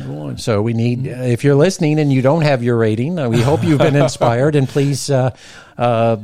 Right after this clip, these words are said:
Speaker 2: come to the Seaplane Pilots Association, go to the Water Flying, um, the, uh, training directory and find a school. Um, give, give Browns a call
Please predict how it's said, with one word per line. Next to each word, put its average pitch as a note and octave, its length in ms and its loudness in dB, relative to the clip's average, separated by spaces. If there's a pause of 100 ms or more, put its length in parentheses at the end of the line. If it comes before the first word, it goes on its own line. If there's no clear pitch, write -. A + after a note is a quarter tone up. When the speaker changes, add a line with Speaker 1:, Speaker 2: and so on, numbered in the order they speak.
(120)
Speaker 2:
come C#3+ 160 0
to D3 60 -2
the C3 100 -2
Seaplane C3+ 380 -2
Pilots C#3 340 0
Association, C#3 560 0
go B2 100 2
to A2+ 100 0
the A#2+ 100 -2
Water A#2 220 2
Flying, A2+ 480 0 (420)
um, G#2 440 -4 (140)
the, - 240 -12
uh, G#2 260 -6
training C#3+ 360 0
directory A2+ 720 -2
and A2 440 -4
find C3 280 -2
a C3+ 40 -2
school. C3 480 -4
Um, G2+ 460 -4 (240)
give, G2+ 280 -6 (220)
give G#2+ 260 -6
Browns A2+ 320 -2
a A#2+ 40 -4
call A#2 440 -2